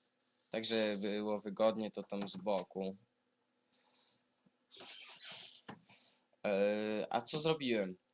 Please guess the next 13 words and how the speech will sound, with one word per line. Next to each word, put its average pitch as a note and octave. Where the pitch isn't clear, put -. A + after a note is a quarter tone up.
Przyłączyłem C#3
sobie C3+
filtrowanie C3
tekstu, C3+
czy -
jakoś B2
tak, C3
z A2
tego A2+
bilinarny, B2
czy -
coś -
takiego, C#3+